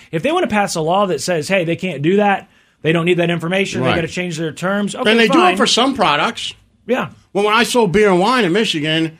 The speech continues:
Speaker 2: the price was in a book.
Speaker 1: Mm-hmm.
Speaker 2: And according to the Liquor Commission Control, I couldn't change that price. Now, my dad sold food.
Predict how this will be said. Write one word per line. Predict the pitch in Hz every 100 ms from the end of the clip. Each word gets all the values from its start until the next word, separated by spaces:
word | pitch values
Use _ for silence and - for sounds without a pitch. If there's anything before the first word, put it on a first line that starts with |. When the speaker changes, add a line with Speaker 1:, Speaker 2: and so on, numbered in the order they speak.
| _ _
Speaker 2:
the | 135 147
price | - 220 254
was | 196 156
in | 190
a | 98
book. | 117 156 - - -
Speaker 1:
Mm-hmm. | 151 214 247 -
Speaker 2:
And | 147 151
according | - 196 220 202
to |
the | 170
Liquor | 147 190 196 196
Commission | 160 156 190 170
Control, | 139 120 - 123 120 113 _ _ _ _
I | 135
couldn't | - 254 240 151
change | 185 196 135
that | 120 110
price. | - 202 139 180
Now, |
my | 165
dad | 131 254 294 254
sold | - 175 131
food. | 240 190 85 -